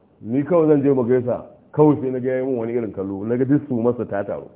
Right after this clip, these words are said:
Sai wani a gefe yake cewa, "Ai baka, ai, ai, ai, kaza, kaza da sauransu." Shi ne ma ke ƙara ba labari, ai, kaji, kaji dalili. To, ƙarshe dai sai da suka halaka shi, sai da ya mutu. Dama tun ɗin muna ajinmu, tare muka yi sakandare, ga teburi na, ga teburin.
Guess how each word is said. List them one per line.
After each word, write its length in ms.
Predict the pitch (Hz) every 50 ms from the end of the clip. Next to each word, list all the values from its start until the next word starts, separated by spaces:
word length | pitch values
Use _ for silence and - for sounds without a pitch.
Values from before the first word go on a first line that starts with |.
| _ _ _ _ _ _ _ _ _ _ _ _ _ _ _
Sai 100 | 123 127
wani 560 | 135 135 135 143 147 147 147 143 143 147 143 143
a 100 | 117 110
gefe 220 | 95 120 123 120 120
yake 180 | 120 117 117 104
cewa, 140 | 117 117 123
"Ai 60 | 147
baka, 200 | 170 185 160 143 135
ai, 120 | - 277 320 339 311 269 277 277 285 294 277 269 285 302
ai, 380 | - 294 285 233 294 - - 214
ai, 80 | 202
kaza, 280 | 185 185 135 117 120 120
kaza 220 | 113 104 98 98
da 80 | 90 90 87
sauransu." 240 | - 80 76 62 - - _ _ _ _ _ _ _ _ -
Shi 100 | 147 165
ne 80 | 165
ma 140 | 151 143 143
ke 100 | 135 139
ƙara 220 | - 123 127 127 120
ba 140 | 107 117 113
labari, 340 | 120 110 101 101 107 104
ai, 140 | - 90 113
kaji, 300 | - - 113 110 104 110
kaji 260 | 98 - 113 107 110
dalili. 340 | 104 95 90 87 85 80 73 - - - _ _ _ _ _ _ _ _ _ _ _ _ _ _ _ _ _ -
To, 100 | - 104
ƙarshe 280 | 101 104 101 98 - 131
dai 120 | 135 127
sai 120 | 127 143 139
da 80 | 127 107
suka 160 | - 120 - 101
halaka 300 | 98 104 104 98 101 92
shi, 100 | 90 92 90
sai 120 | 104 110
da 80 | 107 101
ya 60 | 92
mutu. 200 | 90 92 90 - - _ _ _ _ _ _ _ _ _ _
Dama 280 | - 143 156 156 156 156
tun 220 | 151 - - 240 226 -
ɗin 60 | 254 240
muna 240 | 240 233 220 196
ajinmu, 480 | - 180 147 151 147 123 107 98 - 117
tare 200 | 123 147 160 190
muka 220 | 214 214 208 202 170
yi 80 | 143
sakandare, 460 | 123 127 127 - 127 135 123 113 110 101
ga 140 | 101 110
teburi 320 | 107 - 165 190 180 151 139
na, 140 | 131 131 131
ga 100 | 123 113
teburin. 340 | 104 113 107 95 90 87